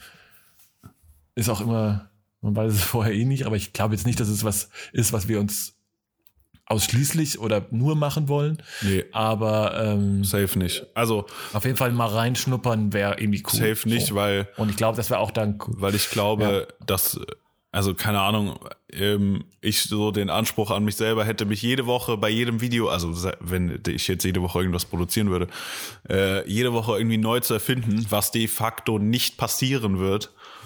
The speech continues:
Speaker 2: und mich das nur
Speaker 1: Nee.
Speaker 2: frustrieren würde. So, und
Speaker 1: Ja.
Speaker 2: ähm,
Speaker 1: Ja.
Speaker 2: ja, noch eine Sache zu Musikvideos, was mir aufgefallen ist, dass aber auch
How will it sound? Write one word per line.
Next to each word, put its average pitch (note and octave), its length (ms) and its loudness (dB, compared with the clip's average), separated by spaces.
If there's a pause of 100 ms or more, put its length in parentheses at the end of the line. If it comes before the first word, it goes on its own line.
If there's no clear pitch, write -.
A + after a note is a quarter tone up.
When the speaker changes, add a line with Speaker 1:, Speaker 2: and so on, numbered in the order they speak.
(520)
Speaker 2:
und G2+ 160 0
mich G#2 160 -2
das A2 180 0
nur A#2+ 120 4
Speaker 1:
Nee. G#2 60 2
Speaker 2:
frustrieren A2 600 0
würde. F2+ 360 0 (260)
So, E2+ 240 0
und G2+ 360 0 (500)
Speaker 1:
Ja. A2 120 0
Speaker 2:
ähm, F#2 540 0
Speaker 1:
Ja. A2 160 2
Speaker 2:
ja, G2 140 2
noch G2+ 120 0
eine A2+ 240 0
Sache A2 240 0
zu A2+ 140 -2
Musikvideos, A2 640 0
was G2+ 140 0
mir E2+ 80 0
aufgefallen G2+ 440 0
ist, G2+ 160 -2
dass G2 180 0
aber F#2+ 240 0
auch G2 240 -2